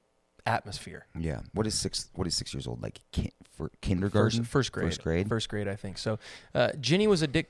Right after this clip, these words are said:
Speaker 1: excuse me, introduced to marijuana by her drug-addicted mother at the age of six. At the age of twelve, she was using crystal meth.
Speaker 2: Now, look, this sounds like it's going in a bad direction, but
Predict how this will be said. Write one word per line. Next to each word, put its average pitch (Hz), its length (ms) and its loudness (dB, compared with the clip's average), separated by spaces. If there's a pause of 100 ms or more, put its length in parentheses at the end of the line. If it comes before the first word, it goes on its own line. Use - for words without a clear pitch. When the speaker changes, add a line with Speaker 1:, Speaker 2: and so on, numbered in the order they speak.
(100)
Speaker 1:
excuse - 380 2
me, 127 100 0
introduced 156 480 -2
to 127 60 0
marijuana 127 440 4
by 110 160 4
her 113 100 -2
drug-addicted 123 580 -2
mother 107 200 0
at 107 80 -2
the - 100 -8
age 120 140 -2
of 143 80 -2
six. - 240 -2
At 120 80 -2
the 143 100 4
age 156 140 4
of 190 80 2 (140)
twelve, 165 760 4 (460)
she - 220 2
was 143 220 6
using 180 440 0
crystal - 500 -4
meth. 156 480 -4 (1000)
Speaker 2:
Now, 110 80 2
look, 110 120 2
this - 140 4
sounds 208 260 10
like 226 120 6
it's - 100 0
going 151 240 10
in 135 100 8
a 110 40 4
bad 117 260 8
direction, 98 560 4
but - 400 6